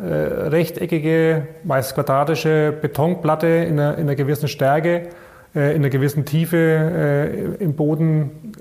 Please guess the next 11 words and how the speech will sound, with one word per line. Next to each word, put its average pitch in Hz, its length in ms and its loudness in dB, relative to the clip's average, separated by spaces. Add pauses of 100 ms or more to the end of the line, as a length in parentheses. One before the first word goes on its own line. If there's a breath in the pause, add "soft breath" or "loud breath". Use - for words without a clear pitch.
(140)
eben 143 260 2
von 139 180 0
den 135 200 0
Bodenverhältnissen 135 760 0
abhängig. 123 540 -8 (920 loud breath)
Ähm, 135 840 0 (180)
eine 143 460 2
Variante 139 400 2
dieser 165 260 2
Flachgründung, 180 1120 0
äh, 160 460 0